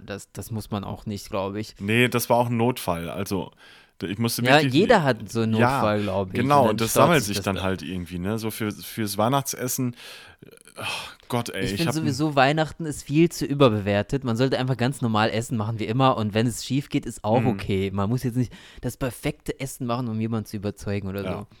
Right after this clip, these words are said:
Speaker 2: ja. Und das, ich glaub, das zweitschlimmste Einkaufserlebnis war,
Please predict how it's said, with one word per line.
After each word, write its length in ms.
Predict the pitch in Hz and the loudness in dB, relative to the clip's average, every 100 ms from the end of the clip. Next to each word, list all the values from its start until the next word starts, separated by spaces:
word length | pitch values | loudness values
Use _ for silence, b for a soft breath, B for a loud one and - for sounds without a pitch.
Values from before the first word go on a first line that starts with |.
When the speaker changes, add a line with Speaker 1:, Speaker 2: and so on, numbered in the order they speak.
| b | b
Speaker 2:
ja. 220 | 104 98 - _ _ _ _ _ | -6 -6 -6 _ _ _ _ _
Und 140 | - 104 | -8 -6
das, 220 | 107 - | -4 -6
ich 120 | 95 | -6
glaub, 180 | - 117 | 2 2
das 100 | 113 | 2
zweitschlimmste 640 | - 113 113 - 127 - 107 | 2 6 6 4 0 0 0
Einkaufserlebnis 880 | 104 117 107 101 98 98 98 92 - | 0 0 -2 0 -4 -4 -6 -8 -2
war, 280 | 95 92 | -2 -2